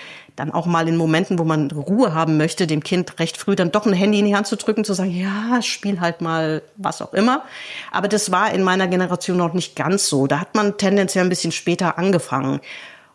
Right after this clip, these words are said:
Und viele Sachen hab ich dann mir angeguckt, fand ich irgendwie spannend, hab dann aber festgestellt, sie sind zu kompliziert. Also viele Spiele waren auch nicht so einfach damals. Die waren ja nicht auf Zugänglichkeit designt oder so, sondern oft,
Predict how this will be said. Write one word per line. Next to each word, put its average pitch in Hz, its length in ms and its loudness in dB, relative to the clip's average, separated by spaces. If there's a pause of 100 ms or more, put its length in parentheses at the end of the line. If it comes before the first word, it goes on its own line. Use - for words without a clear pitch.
(120)
Und 160 460 0
viele 240 300 2
Sachen 196 260 2
hab 190 140 0
ich 170 100 -4
dann 175 180 2
mir 165 160 2
angeguckt, 208 460 0
fand 180 180 0
ich 165 60 -2
irgendwie 165 220 0
spannend, 190 420 2
hab 175 140 -2
dann 170 160 2
aber 165 100 0
festgestellt, 170 720 0
sie 165 200 -6
sind 165 200 0
zu 175 120 -2
kompliziert. 143 760 -2
Also 160 200 -2
viele 240 200 0
Spiele 214 300 2
waren 190 200 0
auch 180 160 0
nicht 185 200 0
so 175 200 -2
einfach 185 380 0
damals. 135 440 -4
Die 156 140 -4
waren 165 180 0
ja 190 100 2
nicht 196 220 0
auf - 100 -6
Zugänglichkeit 202 800 -2
designt 170 480 0
oder 180 180 2
so, 175 140 0
sondern 170 260 0
oft, - 280 -4